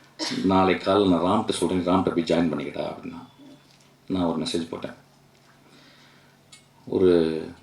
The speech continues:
ஒரு மணி நேரம் கழிச்சு எனக்கு மெசேஜ் போட்டான், "சார், நான் உங்களை விட்டுட்டு நான் போயிட்டேன்,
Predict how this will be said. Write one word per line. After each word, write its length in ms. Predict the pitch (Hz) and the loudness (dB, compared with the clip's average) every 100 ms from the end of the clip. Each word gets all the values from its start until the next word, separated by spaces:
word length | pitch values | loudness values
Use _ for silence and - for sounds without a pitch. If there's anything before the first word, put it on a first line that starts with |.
| - | -8
ஒரு 140 | 101 95 | -2 2
மணி 140 | 92 | 2
நேரம் 160 | 95 85 | 2 2
கழிச்சு 340 | - - 80 | 0 -2 -4
எனக்கு 240 | 78 - - 85 | -4 -6 -2 -2
மெசேஜ் 180 | 87 | 0
போட்டான், 360 | 78 76 - - - - _ - - - - | -2 -4 -8 -12 -16 -20 _ -20 -20 -20 -14
"சார், 200 | - 104 | -2 2
நான் 100 | 90 | 4
உங்களை 180 | 85 90 | 4 4
விட்டுட்டு 280 | 92 - 104 | 0 0 0
நான் 140 | 85 | 2
போயிட்டேன், 540 | 107 113 85 82 123 | 0 -2 -4 -4 -4